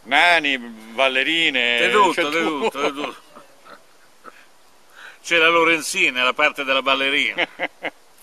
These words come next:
Speaker 2: Quella che dice sempre, "Lo ha detto la scienza".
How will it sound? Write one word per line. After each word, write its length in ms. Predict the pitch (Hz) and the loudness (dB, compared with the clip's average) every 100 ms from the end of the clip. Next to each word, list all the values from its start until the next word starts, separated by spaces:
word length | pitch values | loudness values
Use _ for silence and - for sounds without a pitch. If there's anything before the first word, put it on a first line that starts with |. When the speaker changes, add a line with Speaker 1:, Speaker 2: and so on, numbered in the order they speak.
| - _ _ _ _ _ - - _ _ _ _ _ - - _ - - - _ - - - - | -20 _ _ _ _ _ -20 -20 _ _ _ _ _ -20 -20 _ -20 -20 -20 _ -20 -20 -20 -4
Speaker 2:
Quella 220 | 160 170 | 2 2
che 160 | 151 151 | 2 0
dice 260 | 160 156 | -2 -4
sempre, 480 | 143 175 135 139 123 | -2 -2 -2 -2 -2
"Lo 180 | 113 131 | 2 4
ha 100 | 135 | 4
detto 400 | 143 143 - 139 | 4 0 -2 -2
la 100 | 135 | -2
scienza". 540 | - 139 123 98 - | -2 -4 -4 -8 -16